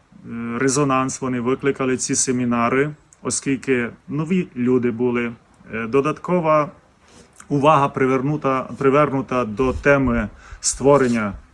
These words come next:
і саме чистопородного ареалу, суцільного чистопородного ареалу карпатських бджіл, міжгірської екосистеми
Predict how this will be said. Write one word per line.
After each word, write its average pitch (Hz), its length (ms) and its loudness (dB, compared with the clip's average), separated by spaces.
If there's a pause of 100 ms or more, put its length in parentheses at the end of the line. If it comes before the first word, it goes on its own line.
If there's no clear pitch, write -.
(120)
і 107 60 -14
саме 135 360 0 (220)
чистопородного 120 1080 0
ареалу, 123 640 0 (380)
суцільного 143 580 -2
чистопородного 127 640 -2
ареалу 131 240 0
карпатських 123 600 -4
бджіл, 147 460 -2
міжгірської 120 540 -2
екосистеми 147 760 -4